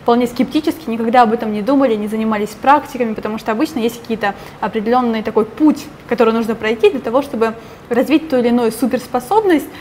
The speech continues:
и, наверное, такой способностью можно назвать и видение ангелов. Нужно ли что-то для этого сделать, какую-то практику, возможно, или есть другие способы для того, чтобы научиться их не только видеть,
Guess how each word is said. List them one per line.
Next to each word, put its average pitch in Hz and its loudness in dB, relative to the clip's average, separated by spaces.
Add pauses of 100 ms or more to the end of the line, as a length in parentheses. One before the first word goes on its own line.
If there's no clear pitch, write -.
(220)
и, 240 2
наверное, 262 4
такой 254 0
способностью 302 0
можно 262 2
назвать 226 2
и 214 -2
видение 233 0
ангелов. 202 2 (400)
Нужно 311 2
ли 240 0
что-то 269 0
для 233 2
этого 220 0 (100)
сделать, 233 0 (400)
какую-то 220 -4
практику, 269 0
возможно, 214 -2 (420)
или 277 4
есть 247 0
другие 233 0
способы 214 -2
для 202 -6
того, 208 -2
чтобы 214 -4
научиться 208 -4
их 233 0
не 226 -2
только 320 -2
видеть, 233 0